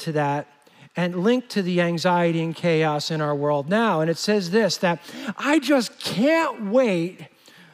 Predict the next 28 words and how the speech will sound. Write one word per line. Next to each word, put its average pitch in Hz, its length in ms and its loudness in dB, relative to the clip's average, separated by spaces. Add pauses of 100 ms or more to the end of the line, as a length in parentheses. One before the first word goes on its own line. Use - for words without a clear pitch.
(120)
to 226 100 2
put 277 240 4
all 277 280 4
this 277 200 2
brokenness 233 800 2
behind 196 540 0
me. 123 200 -10 (440)
I 269 160 2
can't 285 440 2 (200)
wait 294 300 2
to 220 100 0
leave 240 480 2
this 196 220 0 (380)
d-, 196 200 0 (120)
dysfunctional 285 800 0
world 254 440 2
and 202 120 0
just, - 340 0 (280)
just 226 240 0
say - 600 0
goodbye 247 760 0 (1300)
and 185 240 0
die 294 720 2 (1120)
and 196 120 -2
just - 220 0
go 240 180 2
to 190 80 2
heaven. 123 480 -6